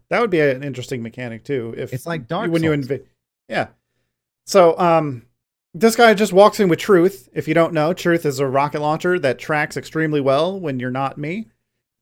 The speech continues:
Speaker 1: And it, uh, it kills in one hit, obviously. And it has three rockets before you need to reload. Uh, you also have wall hacks and an overshield.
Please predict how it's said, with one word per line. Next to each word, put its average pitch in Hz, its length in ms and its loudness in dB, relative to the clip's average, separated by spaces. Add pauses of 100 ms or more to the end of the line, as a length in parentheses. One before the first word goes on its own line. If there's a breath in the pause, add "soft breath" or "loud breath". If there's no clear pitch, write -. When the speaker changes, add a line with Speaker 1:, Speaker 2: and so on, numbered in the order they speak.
(260)
Speaker 1:
And 139 320 -4
it, 143 180 2
uh, 123 420 0
it 151 140 -10
kills 156 260 2
in 151 80 -4
one 131 180 -6
hit, 220 340 0 (200)
obviously. 202 680 0 (500)
And 180 180 4
it 185 60 2
has 190 380 2
three 214 240 2
rockets 208 560 2
before 165 340 -4
you 156 60 -4
need 156 120 -2
to 139 60 -6
reload. 139 420 0 (1200)
Uh, 165 320 6
you 170 140 4
also 190 220 4
have 170 180 2
wall 208 220 2
hacks 247 440 -2
and 190 240 -4
an 180 60 0
overshield. 143 520 -6